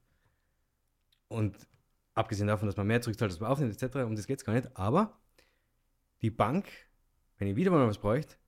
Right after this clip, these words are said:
weiß dann, der ist kreditwürdig, weil der hat seinen Vertrag erfüllt.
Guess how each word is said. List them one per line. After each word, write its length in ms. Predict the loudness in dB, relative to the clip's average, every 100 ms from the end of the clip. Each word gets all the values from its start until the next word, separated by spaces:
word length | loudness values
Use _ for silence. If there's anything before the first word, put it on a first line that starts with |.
| _ -4
weiß 280 | 0 0 0
dann, 220 | -6 -8 _ _
der 160 | -4 -4
ist 140 | -6
kreditwürdig, 720 | -8 -8 -6 -4 -4 -4 -10 _ _ _ -4
weil 320 | -2 -2 -4 -8
der 100 | -6
hat 140 | -6 -4
seinen 160 | -6
Vertrag 300 | -4 -6 -6
erfüllt. 420 | -8 -4 -2 -2